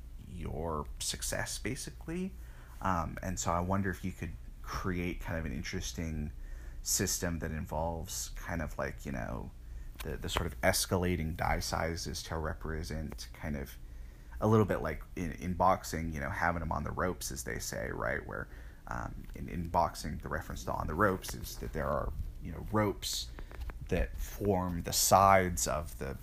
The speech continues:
the square that is the boxing ring, right? It's, it's a, it's a square, but it's called a ring. You know what I mean? Um, and so there are posts at the corners and ropes along the sides. And so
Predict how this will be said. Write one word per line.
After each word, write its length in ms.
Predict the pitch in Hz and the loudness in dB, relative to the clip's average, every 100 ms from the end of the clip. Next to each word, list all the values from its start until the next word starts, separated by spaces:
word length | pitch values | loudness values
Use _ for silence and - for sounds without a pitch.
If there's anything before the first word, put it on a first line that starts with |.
| - - 65 | -10 -8 -2
the 80 | |
square 760 | - - - 135 123 90 82 78 | 4 4 6 4 6 4 2 0
that 180 | 82 78 | -2 -4
is 140 | 85 | -4
the 80 | 82 | 2
boxing 460 | 87 98 - 78 85 | 4 4 2 -4 -4
ring, 440 | 85 67 62 53 - | -4 -4 -6 -6 -6
right? 160 | 60 65 | -4 -4
It's, 260 | - - | -6 -8
it's 220 | - - 64 | -10 -8 -8
a, 40 | - - | -8 -6
it's 140 | 104 - | -4 0
a 40 | |
square, 460 | - - 95 87 80 | 0 2 2 2 2
but 100 | 73 | -2
it's 120 | - | -2
called 220 | - - | -2 -2
a 20 | - | -4
ring. 240 | - - - - | -8 -8 -8 -6
You 80 | 76 | -6
know 80 | 60 | -4
what 120 | 50 | -6
I 40 | |
mean? 240 | 58 55 - - - - | -6 -8 -8 -8 -10 2
Um, 400 | 92 82 73 64 - - - - - | 6 6 4 -2 -8 -12 -12 -6 0
and 180 | 87 87 | 2 2
so 160 | 90 | 2
there 140 | 82 82 | 2 2
are 120 | 78 | 0
posts 380 | - 196 202 107 | 6 6 8 2
at 80 | |
the 80 | 95 | -2
corners 640 | - 101 98 92 92 92 | 0 2 4 4 0 0
and 200 | - 78 | -2 0
ropes 300 | 90 95 - | 2 4 2
along 260 | 82 80 80 | 2 0 -2
the 60 | - | 0
sides. 560 | 113 107 82 76 - | 4 4 4 -2 -4
And 160 | 71 80 | -4 -4
so 340 | - 76 76 | -2 -2 -2